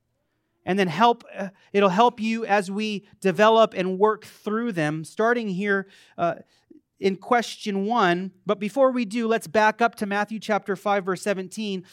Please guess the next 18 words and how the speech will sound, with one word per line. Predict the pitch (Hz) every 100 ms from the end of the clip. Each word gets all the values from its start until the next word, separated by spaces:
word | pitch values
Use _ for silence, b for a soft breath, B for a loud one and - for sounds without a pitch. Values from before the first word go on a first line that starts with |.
| B
"Do | 156 262
not | 277 214
think | 240 247
that | 226
I | 208 214
came | - 226 208
to | 214
destroy | 175 - - - 214 240 262
the | 233
law | 175 160 160
or |
the | 156 147
prophets." | 160 147 170 160
This | 185
is | 180
what | 175 165
Jesus | 170 165 -
said | 180 160